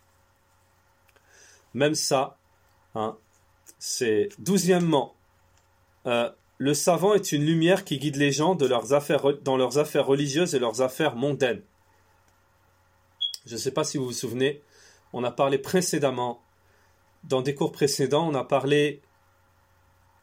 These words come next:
de, on a parlé de, comme quoi, la plupart, il y a énormément de gens qui ne reviennent pas aux gens de science, qui ne posent pas les questions,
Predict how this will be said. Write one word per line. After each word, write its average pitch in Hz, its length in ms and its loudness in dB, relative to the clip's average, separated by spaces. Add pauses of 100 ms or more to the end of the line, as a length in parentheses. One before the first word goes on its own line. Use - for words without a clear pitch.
(100)
de, 113 1800 0 (680)
on 123 140 -4
a 120 80 -2
parlé 139 340 0
de, 107 480 -2 (2500)
comme 143 220 -2
quoi, 175 400 2 (400)
la 120 100 0
plupart, 170 460 0
il 123 60 -4
y 123 40 0
a 127 40 2
énormément 151 400 2
de 143 100 0
gens 160 220 0
qui 131 160 -6
ne 117 60 0
reviennent 117 380 -2
pas 180 360 0 (520)
aux 135 100 4
gens 135 200 2
de 135 100 2
science, 156 400 0
qui 139 100 -4
ne 123 80 -2
posent 123 240 -4
pas 170 140 0
les 160 100 0
questions, 156 580 -2